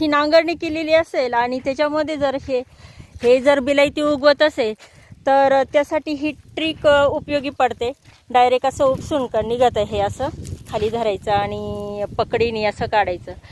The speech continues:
आणि मी जे करते, ते सांडशीने करते, तर असं पकडीने काढलं, तर टपकन होऊन जातं. पण ही उपयोगच,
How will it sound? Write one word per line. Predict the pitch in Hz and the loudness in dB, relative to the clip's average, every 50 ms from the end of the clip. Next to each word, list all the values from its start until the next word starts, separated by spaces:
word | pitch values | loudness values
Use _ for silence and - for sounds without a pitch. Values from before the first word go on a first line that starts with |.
| - - - - - - - - _ | -20 -20 -18 -18 -18 -18 -18 -14 _
आणि | - 190 196 196 202 | -6 -4 -4 -2 -2
मी | 208 226 240 247 | 0 0 0 2
जे | 208 254 262 | 2 2 2
करते, | 247 - 262 254 247 247 262 | 4 4 4 4 2 0 -4
ते | 233 269 262 | -6 -6 -2
सांडशीने | - 302 262 240 233 - - 240 220 202 | 0 0 0 0 0 -4 -6 -8 -8 -6
करते, | - 190 180 - _ _ 180 170 _ _ _ _ _ _ _ _ _ _ - - - - _ _ _ _ - - | -6 -8 -8 -8 _ _ -20 -20 _ _ _ _ _ _ _ _ _ _ -20 -20 -20 -20 _ _ _ _ -4 0
तर | 214 | 2
असं | 220 226 - 294 | 2 2 0 -4
पकडीने | 254 - 247 226 247 226 226 220 226 | -2 -2 0 0 2 0 0 0 0
काढलं, | - 277 277 262 240 214 208 208 202 - | 2 2 2 2 2 2 0 0 0 0
तर | 233 226 220 - | -2 -2 0 0
टपकन | 262 254 - - - 269 269 | -2 -2 -2 -2 -2 -2 -2
होऊन | 269 269 302 277 247 226 | -2 -4 -4 -4 -4 -4
जातं. | 190 185 180 - 208 226 277 - _ _ _ - - _ - - | -4 -4 -4 -4 -4 -6 -6 -8 _ _ _ -20 -20 _ -4 -2
पण | 254 254 262 262 - | -2 0 0 0 2
ही | 311 311 | 4 4
उपयोगच, | 320 320 - - 330 330 311 339 330 294 | 4 2 2 2 2 4 4 2 -2 -4